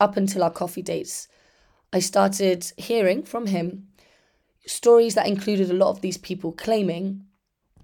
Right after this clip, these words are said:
he didn't like drama and he wanted to keep the peace.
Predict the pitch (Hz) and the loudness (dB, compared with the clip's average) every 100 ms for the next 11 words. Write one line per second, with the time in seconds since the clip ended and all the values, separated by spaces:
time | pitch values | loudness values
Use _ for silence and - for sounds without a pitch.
0 | _ - 170 262 202 196 196 196 185 170 | _ -16 -2 -2 2 0 0 0 0 0
1 | 165 165 - 175 165 170 165 165 - 170 | 0 -2 -4 -6 -4 -4 -6 -8 -12 -14
2 | - - 170 - - | -16 -14 -12 -12 -12